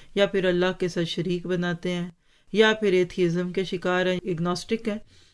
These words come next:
कि there is no purpose of life, तो हमारा दिल घटता है, हमारा दिल कुड़ता है,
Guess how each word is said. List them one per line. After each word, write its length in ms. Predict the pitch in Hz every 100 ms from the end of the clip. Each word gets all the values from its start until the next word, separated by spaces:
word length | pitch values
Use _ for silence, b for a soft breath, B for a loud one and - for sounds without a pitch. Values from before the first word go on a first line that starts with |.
| b
कि 120 | 202
there 180 | 180 190
is 140 | 185 175
no 140 | 180
purpose 400 | 175 170 - 180
of 160 | 185 175
life, 240 | 185 208 233 b b
तो 80 | 202
हमारा 340 | 180 175 170 185
दिल 200 | 175 180
घटता 320 | 175 - -
है, 100 | 240 - - -
हमारा 260 | 165 170
दिल 180 | 180 185
कुड़ता 340 | 180 180 185
है, 60 | 294